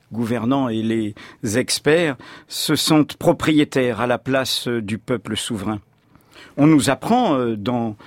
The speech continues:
les écoles que la démocratie, euh, c'est l'organisation, euh, de l'expression de la volonté populaire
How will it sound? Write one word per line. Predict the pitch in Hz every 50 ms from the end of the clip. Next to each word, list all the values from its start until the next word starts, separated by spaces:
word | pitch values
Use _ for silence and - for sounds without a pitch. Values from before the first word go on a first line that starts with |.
| - _ _ -
les | 117 113 117 113 113 107 104 104 104 107 _ _ _ - _ - 120 98
écoles | 113 123 - - 196 247 247 214 151 117 104 - - - - _ _ -
que | - 165 160 156 151 147 139 131
la | 131 131 135
démocratie, | 117 120 123 127 131 123 - - 123 123 - - 151 170 196 214 202 175
euh, | 143 123 120 117
c'est | - - - - 131 139
l'organisation, | 139 131 131 120 110 113 123 123 123 123 107 107 120 110 - - - 143 143 165 196 202 180 151 127 113 107
euh, | 110 - - - - - - _ -
de | 104 98 120 131
l'expression | 127 127 139 147 - - - - - 151 139 - - - 208 208 190
de | 151 147
la | 131 131 123
volonté | 101 123 127 123 123 - - 135
populaire | - - 127 - - - 120 113 110 107 113 113